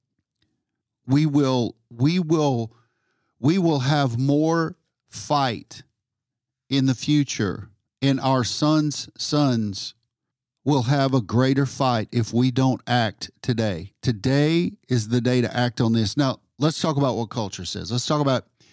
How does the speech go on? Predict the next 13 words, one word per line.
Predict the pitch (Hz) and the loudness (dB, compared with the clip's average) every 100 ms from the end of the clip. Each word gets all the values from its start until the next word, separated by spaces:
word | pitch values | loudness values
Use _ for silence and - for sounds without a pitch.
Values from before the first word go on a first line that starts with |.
| _ _ _ _ _ _ _ _ _ | _ _ _ _ _ _ _ _ _
let's | - 175 | -4 0
talk | 208 | 2
about | 180 160 | 2 2
what | 139 131 | 2 0
culture | - 147 143 147 127 | 0 0 0 0 -2
says | - 135 131 127 117 - - _ _ _ _ _ _ _ _ - | 0 0 0 0 -2 -6 -12 _ _ _ _ _ _ _ _ 0
an | 135 | 2
alpha | 131 123 123 | 2 2 0
male | 113 113 110 | 2 2 2
is. | 110 98 | 0 0
An | 117 | 2
alpha | 127 143 165 | 2 2 0
male, | 147 139 139 143 | 0 2 2 0